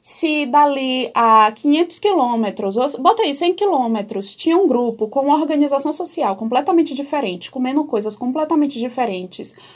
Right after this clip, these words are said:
com hábitos culturais completamente diferentes, a gente tava cagando pra isso. No entanto, quando a gente se organiza enquanto massa, a gente quer que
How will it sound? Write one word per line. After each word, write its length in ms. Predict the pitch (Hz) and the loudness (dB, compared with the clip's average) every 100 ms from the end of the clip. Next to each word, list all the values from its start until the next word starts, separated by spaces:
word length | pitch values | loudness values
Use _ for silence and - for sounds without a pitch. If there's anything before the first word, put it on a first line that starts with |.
| _ _ | _ _
com 420 | 254 226 220 208 | -2 0 0 0
hábitos 400 | 247 302 339 311 | 2 2 0 -6
culturais 500 | - 302 311 247 214 | -8 -4 0 0 0
completamente 540 | 220 240 233 233 220 214 | -2 -6 -6 -6 -8 -8
diferentes, 760 | 208 208 214 285 285 220 208 - - - _ _ _ - | -8 -6 -2 0 0 -4 -10 -18 -20 -20 _ _ _ 0
a 120 | 277 | 2
gente 280 | 277 285 - | 2 -2 -2
tava 160 | 233 | -4
cagando 380 | 285 269 208 196 | -4 -6 -8 -8
pra 180 | - 233 | -8 -8
isso. 340 | - - - _ _ _ _ _ _ - _ - | -8 -16 -20 _ _ _ _ _ _ -20 _ 0
No 240 | 226 294 | 4 6
entanto, 580 | 262 285 285 220 226 311 | 4 2 0 -2 -4 -6
quando 200 | 311 240 | -4 -2
a 60 | 240 | -2
gente 200 | 226 226 | -4 -6
se 120 | 233 | -4
organiza 400 | 226 233 190 208 | -4 -4 -4 -6
enquanto 280 | 202 208 285 | -8 -4 0
massa, 580 | 285 214 220 - 320 - _ _ _ _ _ | 2 0 -2 -2 -2 -4 _ _ _ _ _
a 160 | - 233 | 2 4
gente 400 | 226 233 240 330 | 4 -2 -4 -10
quer 320 | - 247 208 | -6 -2 -2
que 460 | 226 254 233 262 | -6 -10 -8 -8